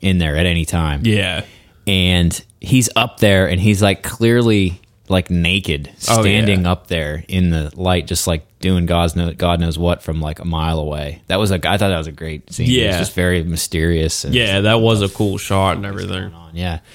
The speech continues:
Speaker 1: And, uh, but, like, <coughs> and, oh, another, another, another thought that I had. When, uh, Winslow, at the end, when they're, when they're really starting to fight with each other.
Speaker 2: Yeah.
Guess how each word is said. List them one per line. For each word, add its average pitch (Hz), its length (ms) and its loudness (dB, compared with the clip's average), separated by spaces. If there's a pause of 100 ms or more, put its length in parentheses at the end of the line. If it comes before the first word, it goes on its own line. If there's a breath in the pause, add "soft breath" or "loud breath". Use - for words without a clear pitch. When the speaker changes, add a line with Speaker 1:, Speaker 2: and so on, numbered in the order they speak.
(340 loud breath)
Speaker 1:
And, 82 380 2
uh, 82 280 2 (480 loud breath)
but, 113 160 2
like, 107 280 2
<coughs> - 1600 -12
and, 113 440 4 (280)
oh, 113 300 2 (140)
another, 113 380 4 (360)
another, 101 460 2
another 98 360 2
thought 90 300 0
that 90 80 0
I 87 100 2
had. 82 260 0 (1300 loud breath)
When, 113 320 2
uh, 90 340 2 (140)
Winslow, 110 840 2 (360)
at 110 140 2
the 104 140 2
end, 104 200 2
when 104 120 2
they're, 95 260 2
when 95 120 2
they're 92 120 2
really 95 240 2
starting 95 280 0
to - 60 -12
fight 95 240 0
with 98 120 2
each 95 180 -2
other. 95 280 2 (140)
Speaker 2:
Yeah. 87 280 0